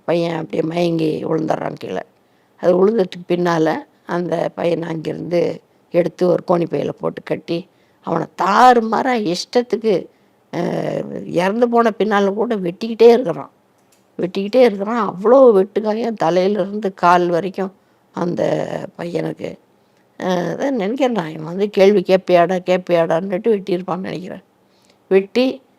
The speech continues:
அந்த பையனை வந்து அந்த கோணி பையில போட்டு கட்டி, அஹ், எடுக்க-, எடுத்துட்டு வந்து அந்த துறையூர் பக்கம்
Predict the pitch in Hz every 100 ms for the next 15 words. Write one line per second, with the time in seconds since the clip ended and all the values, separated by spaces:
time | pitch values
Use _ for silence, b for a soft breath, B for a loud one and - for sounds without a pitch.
0 | _ - 190 196 170 170 160 156 180 180
1 | 180 170 175 208 185 175 - 185 170 175
2 | 160 156 165 - 160 - - 165 - 196
3 | 208 _ _ _ _ - 180 165 160 175
4 | - 165 175 170 170 160 160 233 294 _
5 | _ 190 180 170 170 196 190 151 - 196
6 | 202 196 165 - - 220